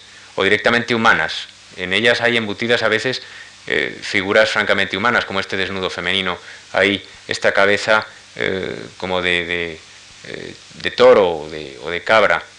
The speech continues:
con las patas aquí. Eh, todas ellas como embutidas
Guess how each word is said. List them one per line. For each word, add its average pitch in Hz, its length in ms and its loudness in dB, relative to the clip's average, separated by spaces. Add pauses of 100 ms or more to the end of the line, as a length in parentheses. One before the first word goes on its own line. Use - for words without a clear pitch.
con 87 120 -6
las 85 140 -4
patas - 500 0 (420)
aquí. 101 360 -4 (380)
Eh, 101 440 6
todas 135 300 6
ellas 131 240 2
como 101 540 2
embutidas 107 720 0